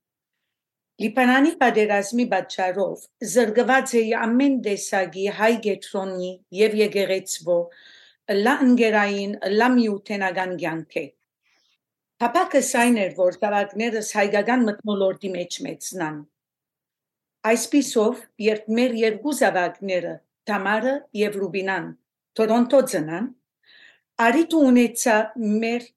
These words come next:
հայ շրջանագին մեջ մտնել։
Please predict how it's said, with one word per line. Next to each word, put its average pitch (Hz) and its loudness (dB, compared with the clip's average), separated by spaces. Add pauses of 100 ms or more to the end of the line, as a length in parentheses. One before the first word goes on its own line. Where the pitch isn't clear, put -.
(200)
հայ 247 2 (120)
շրջանագին 208 -2
մեջ 208 -4
մտնել։ 170 -10